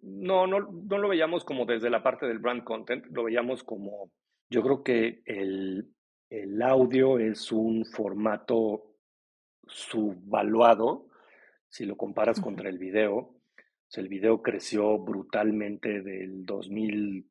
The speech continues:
Speaker 1: diez al dos mil veinte en el internet y, y el audio no creció en esos mismos órdenes de magnitud. Entonces, creemos que el audio tiene mucho más que crecer que el video en ese sentido.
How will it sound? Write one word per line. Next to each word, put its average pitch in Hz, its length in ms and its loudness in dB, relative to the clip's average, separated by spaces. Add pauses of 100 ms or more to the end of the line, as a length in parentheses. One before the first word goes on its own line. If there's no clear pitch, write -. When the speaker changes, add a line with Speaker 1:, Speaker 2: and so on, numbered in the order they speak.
(120)
Speaker 1:
diez 110 360 0
al 104 100 2
dos 98 160 -4
mil 104 180 -4
veinte 104 520 -2 (600)
en 107 140 -8
el 95 100 -10
internet 107 680 0
y, 98 400 -10
y 117 160 -6
el 101 160 0
audio 107 340 6
no 110 300 0
creció 104 480 0
en 98 160 -6
esos 95 400 -4
mismos 95 400 -8
órdenes 98 340 -8
de 92 80 -16
magnitud. 95 540 -2 (720)
Entonces, 104 580 0
creemos 104 420 0
que 101 120 -8
el 95 120 0
audio 104 760 2 (340)
tiene 101 460 -2
mucho 113 380 2
más 104 340 -2
que - 200 -4
crecer 104 640 -4
que 107 100 -2
el 95 120 -4
video 98 360 -2
en 98 60 -6
ese 95 160 -4
sentido. 98 540 -2